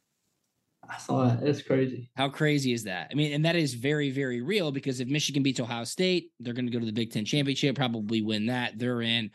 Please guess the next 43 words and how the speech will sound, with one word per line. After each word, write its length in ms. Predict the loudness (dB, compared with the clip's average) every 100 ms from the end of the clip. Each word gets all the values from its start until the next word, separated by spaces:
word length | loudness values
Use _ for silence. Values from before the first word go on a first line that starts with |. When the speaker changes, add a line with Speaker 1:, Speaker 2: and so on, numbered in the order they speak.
| _ -8
Speaker 2:
Oregon 360 | 0 2 2 2
wins 180 | 2 0
the 80 | -2
Pac-twelve, 640 | -2 -4 -2 2 2 2
depending 400 | 0 0 0 2
on 100 | 0
what 160 | -2
T 160 | 0 -2
C 160 | 0 2
U 220 | 4 6
does. 340 | 4 2 0 -6 _ _
They 140 | -6 -4
should 300 | 0 0 2
be 220 | 0 0
in 80 | 0
with 120 | -2
their 180 | -4 -2 4
only 400 | 6 6 6 4
loss 380 | 4 0 -2
being 400 | 2 4 6 6 4
to 160 | 2
Georgia. 560 | 2 0 -2 -2 -2 -2 -6 -10 2
And 100 | 4
then 140 | 4
Tennessee 560 | 2 0 0 -2 -2 0
sitting 300 | 0 0 0
on 120 | 0
the 60 | -2
sidelines 640 | -2 -2 -2 -2 -4 -6
playing 220 | -2 -2
with 140 | 0 0
house 280 | -2 -2
money. 360 | -2 0 0 -2 -12 _
They're 280 | 0 0 2
now 260 | 2 2
the 100 | 0
biggest 380 | 0 -2 -2 -2
Georgia 340 | 0 0 0 -2
fans 420 | 0 0 0 0
in 160 | 4 4
the 80 | 2
world. 540 | -2 -2 -2 -4 2
Speaker 1:
Right. 320 | 6 6 4